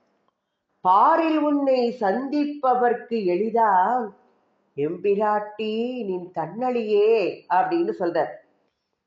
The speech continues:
அம்பாள் புவி ஏழையும் படைத்தவள்னு சொல்லிட்டார். ஈரேழு புவனங்கள் பதினான்கையும் படைத்தவள். படைத்தவள்னா அவளுக்குத்தான் எல்லாமே சொந்தம்.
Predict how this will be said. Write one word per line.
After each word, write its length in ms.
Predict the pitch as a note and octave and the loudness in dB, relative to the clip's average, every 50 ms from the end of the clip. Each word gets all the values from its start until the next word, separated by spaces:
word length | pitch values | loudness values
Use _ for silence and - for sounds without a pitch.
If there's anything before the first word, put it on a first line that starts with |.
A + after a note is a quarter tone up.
| _ _ _ _ _ _ _ _ _ _ _ _ _ _ _ _ _ _ _ _ _ _ _ _ _ _ _ _ _ _ _ _ _ - - _ _ _ _ _ - | _ _ _ _ _ _ _ _ _ _ _ _ _ _ _ _ _ _ _ _ _ _ _ _ _ _ _ _ _ _ _ _ _ -20 -20 _ _ _ _ _ -6
அம்பாள் 840 | - C#3+ F3+ G#3+ A#3+ B3 C#4+ B3+ G3+ F#3 G3+ A#3 A#3+ - - - - - _ _ _ _ _ _ _ _ _ _ _ _ _ _ _ _ _ _ _ _ _ _ _ _ _ - C#3 - | -6 -6 -4 -4 -2 0 2 4 4 4 2 2 0 -2 -4 -10 -20 -20 _ _ _ _ _ _ _ _ _ _ _ _ _ _ _ _ _ _ _ _ _ _ _ _ _ -20 -12 -8
புவி 480 | A3 A#3 A3 C#4 C#4+ C#4 B3 G#3+ A3 | -6 -4 -2 0 0 0 0 2 4
ஏழையும் 560 | A3 A#3 B3 C4+ C#4+ C4+ C#4 C4 C4+ C#4+ B3 - | 4 4 4 4 2 2 0 0 -2 -4 -4 -2
படைத்தவள்னு 760 | - G#3 G3+ A3+ A#3+ A#3 - - B3 A3 A3 G#3+ G#3+ A3+ A#3 G#3+ - | -2 0 0 0 0 -2 0 0 2 2 4 2 2 2 0 -2 -2
சொல்லிட்டார். 400 | F#3+ E3 D#3+ D#3+ D#3+ D3 - - - | -2 -2 -2 0 -2 -2 -2 -4 -6
ஈரேழு 760 | D#3+ F#3+ A3 A#3+ A#3+ B3 B3 A#3+ A#3+ A#3+ A#3+ A#3+ A#3 B3+ G#3 | -6 -4 -4 -2 0 2 4 6 6 6 4 4 0 -2 -4
புவனங்கள் 720 | - E3+ G3 G3+ G#3 G#3+ A3 A#3 A#3 G#3+ A3 G3 E3 - - - | -4 -4 -4 -4 -2 -2 -2 -2 -2 -2 -2 -2 -4 -4 -4 -4
பதினான்கையும் 760 | E3 E3+ G3+ A3 A#3 A#3 A#3 A3+ A3 G3+ G#3+ G#3 G#3+ A3+ A3+ - | -2 -2 0 0 0 0 0 -2 -2 -2 -2 -2 -2 -2 -4 -4
படைத்தவள். 760 | F#3 E3+ F3+ G3+ G3+ - - G3+ E3+ D#3+ E3 F#3+ - - _ _ _ _ _ _ _ _ _ - _ _ _ _ _ _ _ _ _ _ _ - _ _ _ _ - | -4 -2 -2 -2 -4 -2 -4 -2 -2 -2 -4 -4 -6 -10 _ _ _ _ _ _ _ _ _ -20 _ _ _ _ _ _ _ _ _ _ _ -20 _ _ _ _ -2
படைத்தவள்னா 840 | E3+ F#3+ - C4 C4 C4+ - - C#4 C4 C4 B3+ B3+ B3 B3+ C#4 C4 | -2 2 2 2 0 0 -2 -2 0 0 2 0 0 0 0 0 2
அவளுக்குத்தான் 800 | A3+ G#3 G3+ G#3+ A3+ A3+ A3+ A3+ - A3 G#3 A#3 A#3+ A#3+ A#3+ G#3 | 2 2 2 2 2 0 0 0 -2 -4 0 2 0 2 2 0
எல்லாமே 520 | F3+ F3 G3+ A#3 B3+ C4 B3 B3 C4 C4 | -2 -4 -2 0 0 0 0 0 -2 -4
சொந்தம். 440 | - - G#3 F#3 F3+ F#3 F#3+ D3+ - | -4 -2 -2 -2 0 0 -2 -2 -2